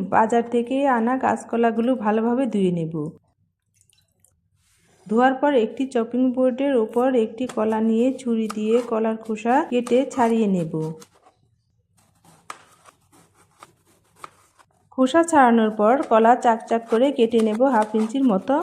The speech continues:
মোটা করে কেটে নিয়েছি। একইভাবে সবগুলো কলা কেটে নিয়েছি। কলার চাকগুলো একটি বাটিতে তুলে নিয়েছি। এরপর আমি কি করলাম? এরপর আমি কলার চাকগুলোর মধ্যে সামান্য হলুদ গুঁড়ো, একটু লবণ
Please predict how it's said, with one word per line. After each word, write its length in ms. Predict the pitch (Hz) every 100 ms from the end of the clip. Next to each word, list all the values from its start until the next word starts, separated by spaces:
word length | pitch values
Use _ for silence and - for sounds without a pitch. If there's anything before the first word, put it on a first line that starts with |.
| 381
মোটা 280 | 269 240 226
করে 200 | 220 226 277
কেটে 300 | 240 233 196
নিয়েছি। 380 | 175 170 - 185
একইভাবে 460 | 185 247 254 262 294
সবগুলো 440 | 294 226 214 254 262
কলা 240 | 254 269
কেটে 260 | 285 254 208
নিয়েছি। 420 | 180 170 170 180 170 - - _
কলার 300 | - 262 277
চাকগুলো 440 | 269 240 220 240 269
একটি 300 | 233 214 254
বাটিতে 440 | 220 214 233 226 269
তুলে 280 | 247 185
নিয়েছি। 440 | 180 175 170 170 175 160 - - -
এরপর 340 | 233 240 285
আমি 220 | 254 247 285
কি 140 | 226
করলাম? 380 | 196 180 170 160 165 - _ -
এরপর 280 | 247 254 285
আমি 200 | 269 226 240
কলার 340 | 247 262 269
চাকগুলোর 460 | 269 262 233 254 277
মধ্যে 220 | 254 208 214
সামান্য 420 | 220 226 220 240 269
হলুদ 380 | 247 220 247 233
গুঁড়ো, 240 | 240 247
একটু 300 | 269 208 - 247
লবণ 400 | 226 214 220